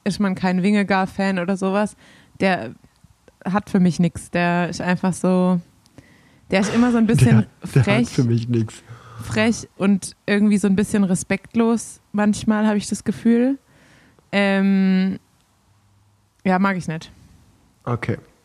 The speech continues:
Speaker 2: Ja, äh, ich hab ihn persönlich kennengelernt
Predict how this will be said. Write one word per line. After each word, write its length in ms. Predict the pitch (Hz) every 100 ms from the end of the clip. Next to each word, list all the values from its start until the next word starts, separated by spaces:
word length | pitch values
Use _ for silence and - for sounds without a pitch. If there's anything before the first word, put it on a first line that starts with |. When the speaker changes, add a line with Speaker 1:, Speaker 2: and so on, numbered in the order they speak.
| -
Speaker 2:
Ja, 260 | 139 196 -
äh, 360 | 143 139 135 135 - -
ich 360 | 160 - - - _ _ _ _ _ _ -
hab 240 | 127 131
ihn 240 | 151 139 127
persönlich 400 | 135 139 147 -
kennengelernt 640 | 151 147 143 143 143